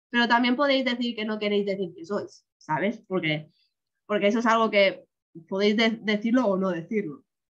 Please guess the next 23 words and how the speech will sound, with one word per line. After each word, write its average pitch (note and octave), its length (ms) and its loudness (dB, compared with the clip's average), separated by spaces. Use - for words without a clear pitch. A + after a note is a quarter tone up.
Pero G3+ 240 4
no A3 140 0
vamos B3+ 320 0
a A#3+ 100 0
dar, G#3+ 360 -2
básicamente, C4+ 1040 -2
mi A#3 280 -2
decisión A#3+ 640 -2
y A#3+ 160 0
la G#3+ 140 4
de G3+ 140 4
Claudio A#3 320 0
va G#3+ 60 0
a G#3 40 -2
estar G3+ 220 -6
basada F3 420 -6
en F3+ 180 -4
notas A3+ 380 -4
y A3+ 40 -6
en G3+ 100 -6
vuestro F#3 280 -8
personal F#3 400 -10
statement. D#3 420 -14